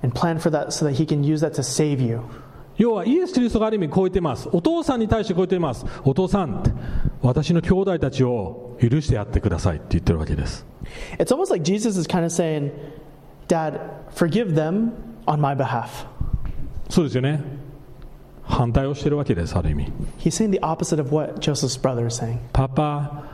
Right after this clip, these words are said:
Speaker 2: ダディ、私の兄弟を許してよ」って。
Speaker 1: He goes to the father and he says, "God, forgive them. Dad, forgive them on my behalf."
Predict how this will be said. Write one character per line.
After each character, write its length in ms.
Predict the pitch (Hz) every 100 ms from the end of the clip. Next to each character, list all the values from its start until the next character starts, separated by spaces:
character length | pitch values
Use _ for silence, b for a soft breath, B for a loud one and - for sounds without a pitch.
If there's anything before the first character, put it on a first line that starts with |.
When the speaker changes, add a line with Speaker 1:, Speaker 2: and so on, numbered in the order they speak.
| B -
Speaker 2:
ダ 200 | 135 139
デ 100 | 139
ィ、 420 | 143 147 143 143 B B B - - - - -
私 320 | 98 101 131
の 80 | 139
兄 140 | 143
弟 140 | 135 107
を 260 | 82 85
許 80 | 101
し 100 | -
て 80 | 98
よ」 80 | 80
っ 40 |
て。 280 | - - - - - - - - - - B B B
Speaker 1:
He 140 | - 170
goes 240 | 180 185 180
to 80 | 160
the 40 |
father 220 | 151 151
and 20 | 151
he 20 |
says, 320 | 143 139 139 B B -
"God, 240 | 160 151 147 B B B
forgive 520 | - 151 135 165 170
them. 260 | 151 123 120
Dad, 180 | 147 147
forgive 440 | 160 135 175 156
them 320 | 139 127 117 117 - - - -
on 100 | 139 135
my 140 | 131
behalf." 460 | 120 117 113 -